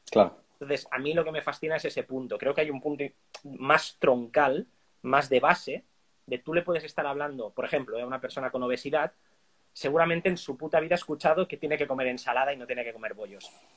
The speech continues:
Speaker 2: Seguramente nunca se lo ha dicho nadie.
Speaker 1: No, no
Speaker 2: ¿Verdad?
Speaker 1: creo, no creo, tío.
Speaker 2: Nadie se lo ha dicho, vale. Entonces, el problema es, no es un tema de que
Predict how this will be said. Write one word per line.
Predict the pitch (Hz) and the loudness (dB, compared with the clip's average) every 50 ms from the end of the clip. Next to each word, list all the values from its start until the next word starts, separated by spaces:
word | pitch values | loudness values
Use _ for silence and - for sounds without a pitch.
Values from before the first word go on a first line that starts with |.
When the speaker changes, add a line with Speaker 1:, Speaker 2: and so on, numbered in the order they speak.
| - _ _ _ | -20 _ _ _
Speaker 2:
Seguramente | 123 135 165 165 170 175 175 175 185 165 | 2 6 6 6 6 6 4 2 2 2
nunca | 156 151 160 170 180 185 190 185 208 190 | 2 2 2 4 6 6 6 6 4 2
se | - - 147 | 2 2 0
lo | 139 | 0
ha | 135 | 0
dicho | 139 147 - - 175 143 | -2 -4 -4 -4 -4 -4
nadie. | 139 135 135 139 147 147 143 - - 131 | -4 -6 -6 -2 -2 -2 -2 2 6 10
Speaker 1:
No, | 127 131 123 110 104 107 113 | 12 12 12 12 12 12 12
no | 117 120 | 12 8
Speaker 2:
¿Verdad? | 123 120 | 8 8
Speaker 1:
creo, | 113 117 107 107 | 8 8 8 8
no | 107 110 98 | 6 4 4
creo, | 113 110 104 101 90 | 6 6 6 6 4
tío. | - 104 92 - - | 2 0 -2 -2 0
Speaker 2:
Nadie | 156 170 175 175 175 175 175 | 4 6 6 6 4 2 -2
se | 165 - 175 | -2 -2 -2
lo | 160 | -2
ha | 147 | -2
dicho, | 139 127 123 - - 107 - | -4 -6 -8 -10 -10 -8 -4
vale. | - 131 123 - - - _ _ _ _ - - - - | -4 -4 -4 -6 -10 -16 _ _ _ _ -16 -16 -14 -12
Entonces, | 147 147 151 156 139 139 - 139 | -8 -4 -4 -4 -4 -4 -6 -8
el | 131 - | -8 -6
problema | 127 127 131 143 170 175 170 160 | -4 -2 -2 0 0 0 0 0
es, | 139 113 - - - _ _ _ _ _ | -2 -6 -8 -12 -18 _ _ _ _ _
no | 131 143 151 151 151 | -6 -4 -2 2 2
es | 220 226 - | 2 2 2
un | 170 147 127 | -2 -6 -6
tema | 139 131 127 123 | -6 -6 -6 -6
de | 117 117 113 | -6 -6 -6
que | 117 110 110 | -6 -8 -8